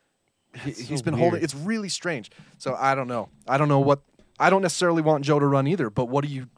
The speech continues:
Speaker 1: Your hands are kinda tied when
Speaker 2: He's so old.
Speaker 1: when he's winning.
Speaker 2: He's
Speaker 1: He
Speaker 2: gonna
Speaker 1: is,
Speaker 2: be
Speaker 1: he's
Speaker 2: eighty.
Speaker 1: so fucking old. Yeah, he's so old. Let him win again, and then he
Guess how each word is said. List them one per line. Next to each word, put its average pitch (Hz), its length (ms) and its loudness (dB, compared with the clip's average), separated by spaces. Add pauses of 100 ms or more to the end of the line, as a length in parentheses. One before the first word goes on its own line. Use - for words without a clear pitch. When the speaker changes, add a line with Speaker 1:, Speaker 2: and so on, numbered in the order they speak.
(100)
Speaker 1:
Your 135 120 -6
hands 147 280 -6
are 135 40 -10
kinda 139 280 -6
tied 143 420 -2
when 110 300 -8 (1200)
Speaker 2:
He's - 160 -20
so 110 380 -16
old. 101 180 -16
Speaker 1:
when 151 120 -4
he's 147 140 -4
winning. 175 340 2
Speaker 2:
He's 123 80 -12
Speaker 1:
He 120 40 -6
Speaker 2:
gonna 139 120 -4
Speaker 1:
is, 135 40 -2
Speaker 2:
be 131 120 2
Speaker 1:
he's - 100 -2
Speaker 2:
eighty. 117 260 0
Speaker 1:
so 101 320 -6
fucking 101 400 -14
old. 85 240 -14 (480)
Yeah, 87 220 -10 (100)
he's - 220 -12
so - 180 -4
old. 85 380 -10 (1400)
Let 156 160 0
him 180 140 2
win 170 120 2
again, 135 600 -2
and 113 340 -8 (240)
then 123 160 -6
he 117 160 -12